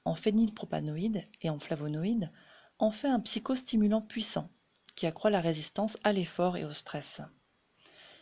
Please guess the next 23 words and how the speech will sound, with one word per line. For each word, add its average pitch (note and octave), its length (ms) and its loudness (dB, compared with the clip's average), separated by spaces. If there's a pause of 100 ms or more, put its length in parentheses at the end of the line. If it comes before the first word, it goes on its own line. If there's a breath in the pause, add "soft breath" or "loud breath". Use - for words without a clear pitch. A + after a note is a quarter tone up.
(240 loud breath)
Il E3 140 -2
est D3 100 -4
déconseillé F#3 680 -2
chez G3 140 -2
les D3 100 -4
femmes G#3 220 0
enceintes F3+ 400 -6
et D3 60 -6
allaitantes D#3 540 -6
ou G3+ 120 2
en F#3 80 2
cas A#3 140 -2
de A3 100 -6
troubles G#3 240 -2
bipolaires. E3 500 -6 (2750 soft breath)
Le G#3+ 160 0
safran B3 580 -6 (720)
est - 160 -12
également F3 400 -6
intéressant F3 640 -8 (100)
pour F3+ 120 -20
ce - 140 -16
profil. B3+ 500 -2